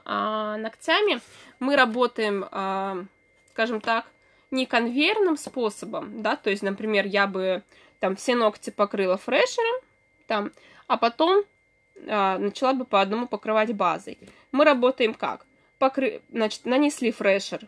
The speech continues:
он высох, нанесли фрешер еще раз, высох, и тут же начинаем работать базой и отправлять в лампу.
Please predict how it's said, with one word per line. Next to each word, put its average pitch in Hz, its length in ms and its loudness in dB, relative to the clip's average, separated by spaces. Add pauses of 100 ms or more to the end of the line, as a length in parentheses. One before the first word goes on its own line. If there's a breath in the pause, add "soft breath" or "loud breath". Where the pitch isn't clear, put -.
(120)
он 240 220 0
высох, 262 420 -2
нанесли 262 420 0
фрешер 269 400 2
еще 269 320 0
раз, 202 220 -4
высох, 277 320 -2 (100)
и 233 80 -6
тут 294 320 0
же 277 100 -2
начинаем 214 480 -2
работать 202 440 -2
базой 202 400 0
и - 160 -6
отправлять 214 580 -6
в - 20 -10
лампу. - 420 -4